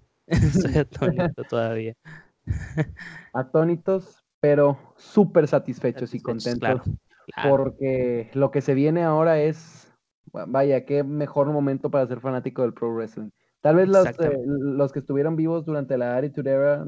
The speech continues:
Speaker 2: bueno, se van a pelear con nosotros, porque
Speaker 1: <laughs>
Speaker 2: desgraciadamente no estuvimos vivos en ese momento como para vivirla completa, pero bueno, afortunadamente tenemos la oportunidad de vivir ahora nuestra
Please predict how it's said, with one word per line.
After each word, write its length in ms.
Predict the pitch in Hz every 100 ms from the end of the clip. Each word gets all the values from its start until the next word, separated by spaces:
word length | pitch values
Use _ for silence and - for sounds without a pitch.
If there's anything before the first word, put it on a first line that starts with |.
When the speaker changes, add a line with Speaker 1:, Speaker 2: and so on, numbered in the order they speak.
| 123
Speaker 2:
bueno, 320 | - 117 117 113
se 100 | 117
van 140 | 123
a 80 | 139
pelear 280 | 131 127 123
con 120 | 139
nosotros, 420 | 127 123 175 - _ _ _ _
porque 240 | 156 180
Speaker 1:
<laughs> 180 | 190 -
Speaker 2:
desgraciadamente 560 | 127 139 143 156 151 156
no 120 | 151
estuvimos 360 | - 151 151
vivos 300 | 139 143 151
en 80 | 143
ese 160 | 135 147
momento 360 | 135 135 131
como 240 | 156 147 131
para 200 | 131 127
vivirla 360 | 123 127 143
completa, 520 | 143 127 143 139 190 - _ _ _ _ _
pero 320 | - 147 147 143
bueno, 320 | 165 196 - -
afortunadamente 720 | 156 139 143 151 160 170 160
tenemos 260 | 151 147 160
la 60 |
oportunidad 440 | 160 147 139 135 139
de 80 | 147
vivir 280 | 135 131
ahora 220 | 143 139 143
nuestra 600 | 143 143 131 123 113